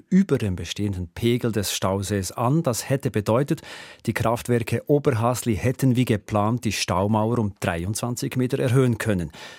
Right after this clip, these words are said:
Größerer See, Teile des Moors unter Wasser. Dagegen wehrten sich die Umweltverbände und zweitausendfünfzehn gibt ihnen das Berner Verwaltungsgericht Recht. Dieses sagte,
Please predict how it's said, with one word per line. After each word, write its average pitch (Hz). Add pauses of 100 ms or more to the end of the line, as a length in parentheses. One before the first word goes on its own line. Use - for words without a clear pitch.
(160)
Größerer 82
See, 131
Teile 95
des 107
Moors 120
unter 135
Wasser. - (300)
Dagegen 170
wehrten 123
sich 113
die 123
Umweltverbände 143
und 107
zweitausendfünfzehn 104 (340)
gibt 175
ihnen 160
das 143
Berner 131
Verwaltungsgericht 127
Recht. -
Dieses 113
sagte, 98